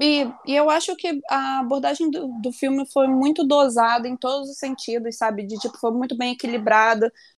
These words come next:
tanto no sentido ficcional, tanto no sentido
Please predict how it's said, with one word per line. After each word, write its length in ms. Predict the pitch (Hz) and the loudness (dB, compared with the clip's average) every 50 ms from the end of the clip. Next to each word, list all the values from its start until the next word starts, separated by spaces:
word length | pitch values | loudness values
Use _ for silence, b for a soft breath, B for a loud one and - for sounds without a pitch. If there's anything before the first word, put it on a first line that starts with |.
| _ _ - | _ _ 4
tanto 580 | - 277 285 294 285 330 320 311 311 302 294 285 | 4 4 4 4 2 -2 -2 -2 0 0 0 0
no 200 | 277 277 277 277 277 | -2 -2 -2 -2 -4
sentido 400 | - 277 277 - - 262 233 254 | -6 -8 -8 -6 -6 -8 -8 -6
ficcional, 800 | - - 262 - - - 269 254 240 233 233 240 247 254 254 247 | -6 -8 -8 -8 -4 -2 -2 0 0 2 2 2 0 0 -2 -4
tanto 340 | - 262 247 262 247 269 | -4 -4 -4 -4 -4 -4
no 140 | 262 262 254 | -4 -4 -4
sentido 580 | 247 - 262 247 254 - 262 226 240 247 226 | -6 -8 -8 -8 -6 -8 -6 -6 -4 -6 -6